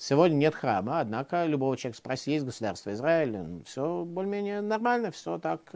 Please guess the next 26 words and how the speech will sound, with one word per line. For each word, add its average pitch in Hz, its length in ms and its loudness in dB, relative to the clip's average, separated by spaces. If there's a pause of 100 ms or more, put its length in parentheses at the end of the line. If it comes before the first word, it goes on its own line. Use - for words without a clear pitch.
(320)
Только 170 180 4
у 196 80 12
Бога 208 260 12
нет 131 200 8
дома, 113 240 6
а 113 40 4
у 117 40 2
нас 185 180 4
всё - 260 0
более-менее 165 480 2
есть, 165 200 2
так 107 120 2
что - 120 -6
всё - 180 0
нормально. 104 400 0 (260)
Вот - 60 4
это 180 80 8
была 180 220 12
первая 143 440 12
позиция — 156 840 10 (1000)
жить 147 460 8
в 156 80 4
земле 160 460 10
Израиля 185 500 8
без 147 300 10
Бога. 82 360 2